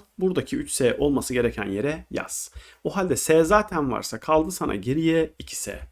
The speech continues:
Zurnanın zort dediği yeri bitirdik. Yani sorunun çok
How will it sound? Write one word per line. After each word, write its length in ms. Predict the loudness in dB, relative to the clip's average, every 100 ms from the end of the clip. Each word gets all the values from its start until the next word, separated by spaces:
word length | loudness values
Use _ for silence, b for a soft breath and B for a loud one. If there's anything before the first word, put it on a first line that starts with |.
| b b b b _
Zurnanın 540 | -8 0 4 6 6 4
zort 260 | 0 2
dediği 200 | 2 4
yeri 160 | 4 4
bitirdik. 540 | 2 -4 -8 -8 -12 -4
Yani 240 | 0 0
sorunun 460 | -2 -2 0 2 -2
çok 180 | -8